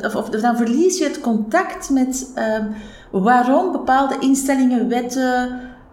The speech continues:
regelingen in de samenleving heel belangrijk zijn. Hè, je, je, je, je weet niet meer waarom er dingen zijn zoals, eh, eh, een rechtsstaat of, of wetten of, of wat dan ook. En doordat je dan zelf genoegzaam wordt, word je ook een beetje overmoedig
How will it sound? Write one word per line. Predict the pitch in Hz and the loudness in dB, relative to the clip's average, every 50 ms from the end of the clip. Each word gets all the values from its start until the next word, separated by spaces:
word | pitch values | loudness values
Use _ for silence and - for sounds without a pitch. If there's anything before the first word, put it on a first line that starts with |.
| - - - - - - | -20 -20 -20 -20 -6 -2
regelingen | 233 214 233 254 277 269 - 269 269 254 247 | 0 2 4 4 2 2 2 2 4 4 4
in | 254 233 233 | 4 4 2
de | 226 | 0
samenleving | 226 233 240 240 254 247 262 254 247 247 226 | 0 2 2 2 2 2 2 2 2 2 2
heel | 220 254 254 | 2 2 2
belangrijk | 254 233 226 262 285 - 277 247 220 214 214 | 2 0 0 0 0 0 0 0 -2 -2 -2
zijn. | - - - - - - - - - - | -4 -4 -4 -4 -4 -6 -6 -4 -6 -6
Hè, | - 285 294 | -6 -4 -4
je, | 277 233 233 226 | -2 -2 -2 -2
je, | 226 226 226 220 - - - | -2 -2 -4 -6 -8 -12 -10
je, | - 226 220 - 220 - - - - - - - _ _ - 214 | -6 -4 -4 -4 -4 -8 -12 -16 -20 -20 -20 -20 _ _ -10 -6
je | 202 220 | -4 -2
weet | 233 247 240 240 | -2 0 0 2
niet | 247 240 | 2 4
meer | 240 226 | 4 4
waarom | 208 226 214 220 254 320 349 339 262 - - - - - - - - _ | 4 4 4 4 4 2 2 0 -2 -4 -6 -10 -12 -16 -20 -20 -16 _
er | - 202 | -8 -2
dingen | 226 240 240 240 214 | 0 2 2 2 2
zijn | 208 220 214 226 233 | 2 2 2 2 2
zoals, | 226 233 220 208 202 202 202 202 - 208 | 0 0 0 0 0 0 0 -2 -4 -4
eh, | 196 196 190 190 | -4 -4 -4 -4
eh, | 196 196 - - - - - - - - - | -6 -8 -12 -16 -18 -20 -20 -20 -20 -18 -10
een | - 190 185 - - 190 190 | -6 -6 -6 -4 -2 -2 -2
rechtsstaat | 185 196 214 208 214 - - - 208 208 202 208 208 208 208 | -2 -2 -2 -2 -2 -4 -2 0 0 0 2 0 0 -2 -6
of, | 202 - - | -10 -12 -12
of | - 202 - | -14 -12 -10
wetten | 185 185 208 202 202 208 202 | -6 -2 -2 -2 0 0 -2
of, | 190 196 208 | -4 -4 -6
of | 202 190 - | -8 -8 -2
wat | 220 226 220 | -2 0 0
dan | 214 196 190 | 2 0 0
ook. | 196 226 285 - - - - - - - - - - - - - - - - - _ _ _ | 0 0 0 -2 -4 -8 -14 -16 -20 -20 -20 -20 -20 -20 -20 -20 -20 -20 -20 -20 _ _ _
En | - 240 240 233 233 233 - 220 | 2 2 4 2 2 0 -2 0
doordat | 214 269 330 370 381 370 359 | 4 4 4 6 4 4 4
je | 339 294 | 4 4
dan | 277 262 254 | 4 2 4
zelf | 254 254 247 254 - | 2 2 0 0 -2
genoegzaam | - 208 202 247 339 370 - - - 330 311 311 302 | 0 2 2 2 2 2 0 0 0 2 0 2 2
wordt, | 311 302 302 311 - - - - - - - _ _ _ | 2 0 0 0 -4 -10 -12 -12 -12 -16 -20 _ _ _
word | - 208 208 254 277 262 - | -8 -2 0 0 0 0 0
je | 269 - | -2 0
ook | - 254 247 | 0 0 0
een | - | -2
beetje | 262 247 254 240 233 226 | -2 -2 -2 -2 -2 -2
overmoedig | 214 226 233 208 202 202 226 285 370 381 392 415 403 392 - - | -2 -2 0 0 2 2 4 4 4 2 0 0 -2 -6 -10 -12